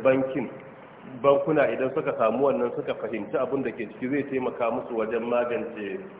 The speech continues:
matsaloli da yawan gaske. So wannan littafi zan maka recommend ka karanta. Kar kuma na maka rowan amsa din abin da zan kara maka akai abin da ke halatta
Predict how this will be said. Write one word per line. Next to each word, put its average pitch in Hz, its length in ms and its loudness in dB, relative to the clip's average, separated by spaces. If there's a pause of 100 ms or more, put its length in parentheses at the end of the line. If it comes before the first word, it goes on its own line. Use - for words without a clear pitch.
(160)
matsaloli 123 720 0
da 131 40 0
yawan 135 360 4
gaske. - 400 -6 (420)
So 117 100 0
wannan 143 280 6
littafi 139 320 4
zan 123 160 2
maka 123 240 2
recommend 120 400 0
ka 104 200 -2
karanta. 90 440 0 (500)
Kar 160 180 6
kuma 147 180 2
na 143 100 6
maka 135 200 2
rowan 139 440 6
amsa 139 360 6
din 135 120 4
abin 139 240 2
da 131 80 4
zan 139 160 2
kara 135 240 6
maka 123 360 2
akai 147 160 0
abin 135 220 0
da 123 100 -2
ke 117 160 -4
halatta 147 520 2